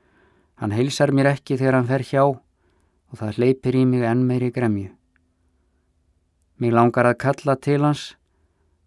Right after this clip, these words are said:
að það sé kona að baða sig hér niður frá og hann verði einfaldlega að stansa og bíða á meðan. Þar að auki sé þetta veiðiá,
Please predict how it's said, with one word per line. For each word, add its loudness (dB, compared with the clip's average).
að -6
það -8
sé -4
kona 2
að -4
baða 2
sig -8
hér -4
niður 0
frá -4
og -18
hann 2
verði 2
einfaldlega 0
að -6
stansa -4
og -10
bíða 0
á -2
meðan. -6
Þar 4
að 4
auki -2
sé 0
þetta 0
veiðiá, 0